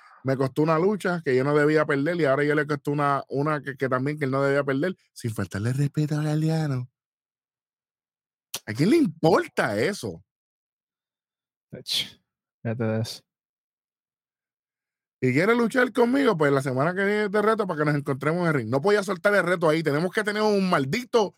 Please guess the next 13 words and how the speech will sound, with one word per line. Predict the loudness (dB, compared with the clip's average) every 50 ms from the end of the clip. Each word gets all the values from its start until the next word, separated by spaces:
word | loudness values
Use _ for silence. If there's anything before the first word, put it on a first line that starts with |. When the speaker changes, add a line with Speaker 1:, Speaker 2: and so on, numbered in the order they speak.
| _ -10
Speaker 1:
segmento | -2 -2 0 0 0 0 -2 0 0 0
en | 0 0 0
el | 0
ring | -2 -2
la | -2 -2
semana | -2 -2 -2 0 0 0 0
que | 0 -2
viene | -2 0 -2 -2 -2 0
pa-, | 2 0 0 2
pa | 0 0 0
extender | 0 0 0 0 2 2 2 0
esto | 0 -4 -2 0 0 0
más. | 2 0 -2 -2 -4 -10 -16 _